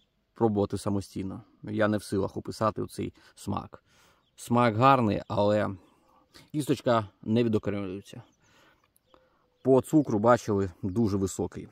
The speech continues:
Класний сорт. Так. Так, тепер, тепер давайте, що тепер будемо пробувати. Вони всі смачні, їх, чесно кажучи, це кожен сорт, отак пробувати, ну, це не дуже. Щоб смаки,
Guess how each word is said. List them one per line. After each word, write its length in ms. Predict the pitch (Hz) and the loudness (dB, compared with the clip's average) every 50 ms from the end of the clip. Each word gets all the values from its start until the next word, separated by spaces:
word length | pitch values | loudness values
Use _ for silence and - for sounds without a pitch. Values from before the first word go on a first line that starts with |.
| _ _ _ _ _ _ _ _ _ _ _ _ _ _ _ _ _ _ _ _ _ _ _ _ | _ _ _ _ _ _ _ _ _ _ _ _ _ _ _ _ _ _ _ _ _ _ _ _
Класний 380 | 110 101 92 104 - - 101 | -2 -2 -2 -2 -4 -10 -12
сорт. 340 | - - - 78 - - - - _ _ _ - | -12 -12 -14 -14 -14 -18 -20 -20 _ _ _ -6
Так. 260 | 95 98 - - - _ _ _ _ _ - _ _ _ _ _ _ _ _ _ - - - - | -6 -6 -6 -10 -16 _ _ _ _ _ -20 _ _ _ _ _ _ _ _ _ -20 -20 -20 -8
Так, 200 | - 113 98 - | -6 -6 -6 -6
тепер, 420 | - - - _ - 135 143 135 | -8 -14 -8 _ 0 0 0 0
тепер 340 | - - 113 - - 147 143 | 0 -2 -4 0 0 0 2
давайте, 520 | 120 107 104 120 131 131 - - 120 113 104 - _ _ - - - - _ _ | 2 2 2 2 2 2 0 -4 -8 -8 -8 -10 _ _ -20 -20 -20 -20 _ _
що 140 | - - 107 | -6 -4 -2
тепер 320 | - 117 101 - 120 107 | -2 -2 -2 0 0 0
будемо 200 | 92 98 101 107 | 0 0 -2 -4
пробувати. 440 | - - - 98 98 98 101 - 104 | -4 -6 -6 -4 -4 -6 -6 -4 -4
Вони 200 | 104 110 117 123 | 0 0 0 0
всі 180 | - - 127 | 0 -2 -4
смачні, 560 | 117 - - 117 110 - - 139 147 151 143 123 - - - - - - | -4 -2 -2 -2 -2 -2 -2 0 0 0 0 -2 -4 -12 -20 -20 -18 -6
їх, 220 | - 120 117 - | -6 -6 -6 -2
чесно 260 | - 123 117 - 127 | -4 -4 -4 -4 -6
кажучи, 500 | - - 127 123 110 104 - - - 104 | -4 -2 -2 -2 -2 -4 -6 -6 -6 -6
це 380 | - - - 117 110 101 101 - - - _ | -4 -4 -2 0 0 0 0 -2 -8 -14 _
кожен 340 | _ - 113 110 101 101 98 | _ 0 0 2 2 0 -2
сорт, 440 | - - 135 139 143 135 - - _ _ _ _ - _ _ | -2 0 0 0 0 -2 -6 -12 _ _ _ _ -20 _ _
отак 280 | - 90 92 104 104 95 | -14 -4 -2 -2 -2 -2
пробувати, 640 | - - 123 120 110 107 107 107 98 - 101 101 | -2 -2 0 0 2 2 2 2 0 -2 -4 -2
ну, 380 | 104 110 107 104 98 101 104 110 - _ _ _ _ _ - - | -2 0 -2 -2 -4 -6 -8 -12 -16 _ _ _ _ _ -20 -18
це 140 | - - 107 | -10 -6 -4
не 120 | 107 107 | -4 -4
дуже. 340 | 101 98 104 95 92 104 107 - _ _ _ _ - _ _ _ _ _ _ _ _ _ _ - - - - - - 90 104 | -4 -4 -4 -4 -6 -8 -12 -16 _ _ _ _ -20 _ _ _ _ _ _ _ _ _ _ -20 -20 -20 -20 -18 -16 -16 -14
Щоб 180 | - - 104 - | -10 -10 -10 -8
смаки, 460 | - - 107 107 101 - 104 98 98 | -6 -4 -2 -2 0 0 -2 -2 -2